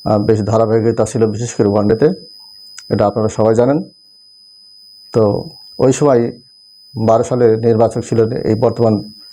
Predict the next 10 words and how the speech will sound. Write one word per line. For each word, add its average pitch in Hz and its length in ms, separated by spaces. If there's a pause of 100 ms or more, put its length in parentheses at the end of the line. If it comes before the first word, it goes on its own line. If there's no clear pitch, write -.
(280)
আহ, 104 240 (320)
বিসিবি 135 340
সভাপতি 117 500
ফারুক 110 280
আহমেদ। 101 280 (920)
সে 107 340
দুই 123 320
মেয়াদে 113 540 (580)
মোট 110 440 (300)
চার 110 220